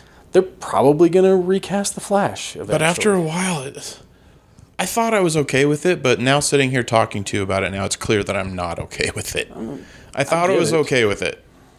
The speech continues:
Speaker 1: And
Speaker 2: But
Speaker 1: the,
Speaker 2: now
Speaker 1: the Joker one is the one I feel
Speaker 2: things
Speaker 1: the
Speaker 2: have
Speaker 1: least,
Speaker 2: changed.
Speaker 1: the least worried about having connective tissue, 'cause I just think that
Speaker 2: Did
Speaker 1: they're
Speaker 2: you f-,
Speaker 1: doing
Speaker 2: did you find her name?
Speaker 1: Yeah, oh yeah, I
Speaker 2: Oh,
Speaker 1: did.
Speaker 2: you're gonna make me sit on it. All right, keep saying
Speaker 1: It's
Speaker 2: what you're
Speaker 1: de-,
Speaker 2: saying.
Speaker 1: it's definitely an A word.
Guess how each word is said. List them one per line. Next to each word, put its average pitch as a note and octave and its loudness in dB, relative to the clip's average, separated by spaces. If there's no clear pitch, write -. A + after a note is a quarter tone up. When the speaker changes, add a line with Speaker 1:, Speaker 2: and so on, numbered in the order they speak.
Speaker 1:
And C#3+ 0
Speaker 2:
But G#2+ 2
Speaker 1:
the, A#2+ -2
Speaker 2:
now A#2 2
Speaker 1:
the C3 2
Joker A3+ 2
one C#3+ 2
is C3 2
the B2 0
one B2 2
I A#2 0
feel A2+ 2
Speaker 2:
things G#2+ -2
Speaker 1:
the A#2 4
Speaker 2:
have G#2+ 0
Speaker 1:
least, F#2+ 2
Speaker 2:
changed. - -6
Speaker 1:
the B2 4
least B2 0
worried G#2+ -2
about G#2+ 2
having A2 -4
connective A2+ -8
tissue, G#2 -6
'cause - -4
I A#2+ 4
just B2 0
think C3 2
that C3 0
Speaker 2:
Did B2 0
Speaker 1:
they're A#2+ 6
Speaker 2:
you A2+ 2
f-, A2 0
Speaker 1:
doing A2+ 0
Speaker 2:
did G#2+ -6
you G2+ 2
find C3 0
her A#2+ 2
name? A2+ 0
Speaker 1:
Yeah, - 2
oh C3 -2
yeah, F#3+ -2
I G2+ 2
Speaker 2:
Oh, - 4
Speaker 1:
did. D3+ 0
Speaker 2:
you're A2+ 2
gonna A#2 2
make G#2 2
me G2 0
sit G#2+ 0
on G2+ 0
it. - -4
All B2 2
right, G#2 2
keep C#3 -2
saying D3 2
Speaker 1:
It's C#3+ 4
Speaker 2:
what B2+ 2
you're C3 4
Speaker 1:
de-, A#2 0
Speaker 2:
saying. G#2 2
Speaker 1:
it's F#2+ 0
definitely E3+ 0
an C#3+ 2
A C3 2
word. G2 -4